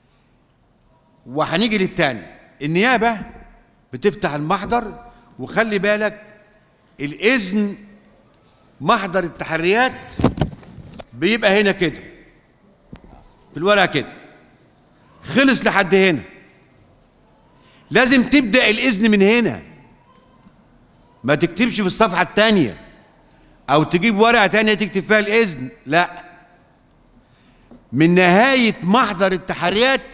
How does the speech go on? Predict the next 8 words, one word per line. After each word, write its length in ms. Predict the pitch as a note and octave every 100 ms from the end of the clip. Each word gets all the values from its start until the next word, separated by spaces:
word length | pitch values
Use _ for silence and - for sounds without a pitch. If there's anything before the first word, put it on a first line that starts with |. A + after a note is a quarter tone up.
| - _ _ _ -
يبدأ 520 | D3+ C4 G3+ F#3 A3+
تدوين 880 | - F#3 D#3+ G3+ A3+ A3 G#3+ F#3+ D#3 - _ -
إذن 240 | A3+ F#3 F#3+
النيابة 320 | F3 F3+ E3+
العامة. 340 | C#3+ C3 F#2 - _ _ _ _ _ _ _ _ _ _ _ _ _ _ _ _ _ _ _ _ _ _ _ _ _ _ _ _ _ _ _ _ _ _ _ _ _ _
ما 80 | A2+
نسيبش 400 | C3 - A3 F#3
فراغ. 440 | D#3 F3+ G3 C#3+